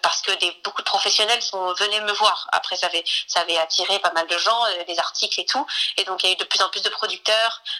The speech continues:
de films, de réalisateurs, de directeurs de casting qui venaient spontanément parce qu'ils avaient juste envie de passer un bon moment et de rigoler. Et c'est pas pour dire, euh, euh, « Tiens, on vient pour découvrir un talent. » Et c'était là, genre, « Ah, on m'a dit que son spectacle était drôle. » Il y avait même des gens qui payaient leur place, euh, des professionnels. Donc, c'était, ça a attiré des gens.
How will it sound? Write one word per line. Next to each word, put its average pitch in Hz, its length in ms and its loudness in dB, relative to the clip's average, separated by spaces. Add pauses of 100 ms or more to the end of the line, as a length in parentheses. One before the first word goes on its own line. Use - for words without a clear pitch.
de 202 80 0
films, 247 400 4
de 196 100 0
réalisateurs, 190 800 2
de 190 120 -6
directeurs 180 340 -2
de 185 80 -2
casting 196 340 0
qui - 160 0
venaient 202 340 0 (200)
spontanément 277 580 0
parce 233 120 -4
qu'ils - 120 0
avaient 202 100 0
juste 269 200 2
envie 262 140 4
de - 40 -10
passer 240 220 2
un 220 100 0
bon 233 60 -2
moment 254 180 4
et 269 60 4
de 247 80 0
rigoler. 240 360 0 (320)
Et 214 120 0 (100)
c'est - 160 -4
pas 262 120 2
pour 233 140 0
dire, 240 200 0
euh, 196 240 2 (320)
euh, « - 160 0
Tiens, 247 240 4
on 208 60 2
vient 233 180 0
pour 208 140 0
découvrir 196 340 2
un 196 60 6
talent. » 254 240 4
Et - 40 -4
c'était - 140 -8
là, 226 100 2
genre, « 233 180 2
Ah, 311 120 4
on 370 40 -6
m'a 202 100 0
dit - 100 -6
que - 60 -6
son 220 60 -8
spectacle 208 340 0
était 180 140 -6
drôle. » 226 300 2 (400)
Il 220 60 2
y 214 40 2
avait 208 80 -2
même 247 120 -4
des 233 100 2
gens 233 100 2
qui - 120 -4
payaient 214 220 2
leur 208 160 -2
place, 226 380 2
euh, 185 220 -2
des 185 80 -8
professionnels. 196 640 0
Donc, 185 120 -10
c'était, 190 320 -2 (280)
ça - 200 0
a 196 100 2
attiré - 360 -2
des 202 120 0
gens. 214 220 4